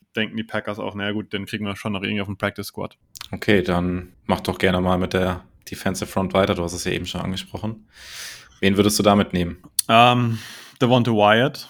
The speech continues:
Speaker 1: auch wenn er in der Preseason, naja, bislang nicht allzu stark geglänzt hat,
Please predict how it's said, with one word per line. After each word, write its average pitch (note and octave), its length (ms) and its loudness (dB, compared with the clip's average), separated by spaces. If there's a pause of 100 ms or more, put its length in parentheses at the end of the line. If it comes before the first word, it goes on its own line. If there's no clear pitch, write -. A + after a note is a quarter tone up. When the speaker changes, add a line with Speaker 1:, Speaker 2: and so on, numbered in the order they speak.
(120)
Speaker 1:
auch B2+ 240 2
wenn A#2+ 200 4
er A#2 400 2
in B2+ 80 0
der A2+ 120 2
Preseason, A#2 1080 0 (160)
naja, A2+ 460 4 (120)
bislang A2 420 0
nicht A2 500 -6
allzu C3+ 680 4
stark C3 300 0
geglänzt C3 520 0
hat, B2 280 0